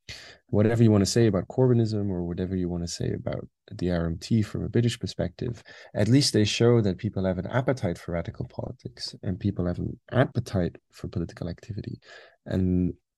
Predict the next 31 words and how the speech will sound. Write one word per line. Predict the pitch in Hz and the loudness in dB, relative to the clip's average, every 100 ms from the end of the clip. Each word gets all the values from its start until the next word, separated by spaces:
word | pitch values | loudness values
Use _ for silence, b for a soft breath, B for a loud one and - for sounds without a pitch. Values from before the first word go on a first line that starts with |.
| _ _ _ _ 110 | _ _ _ _ 6
we | 123 | 8
need | 131 | 8
to | 110 | 4
think | 151 127 | 2 2
about | 95 - | 0 2
what | 98 | 2
it | 92 | 2
means | 101 110 110 104 - - - | 2 2 2 -2 -6 -14 -10
to | 104 101 101 95 95 - _ _ _ - | -6 -4 -4 -4 -6 -10 _ _ _ -10
consolidate | - 113 156 117 82 - | -4 2 2 2 0 -4
that | - - - - | -12 -14 -14 -8
or | 98 - | -8 -4
to | 95 95 - - | -4 -4 -6 -6
make | 98 104 | 0 2
that | 104 101 | 2 0
more | 101 95 | 0 2
durable | 110 120 90 90 - - | 4 4 2 -6 -8 -10
or | 98 92 95 101 - | -8 -8 -8 -12 -2
crystallize | 120 120 95 92 90 | 0 2 0 -2 -4
it | 92 - | -6 -8
into | 95 - | -8 -8
something | - 92 - 92 95 - | -8 -8 -6 -6 -6 -6
that | 90 - | -8 -8
could | 95 | -10
survive | - 95 95 95 | -6 -2 2 2
an | 90 | 2
electoral | 90 113 - 95 92 | 0 -2 -2 -4 -4
cycle | 90 87 - 90 87 | -4 -6 -6 -6 -6
and | 87 | -6
that | - | -6
be-, | - | -8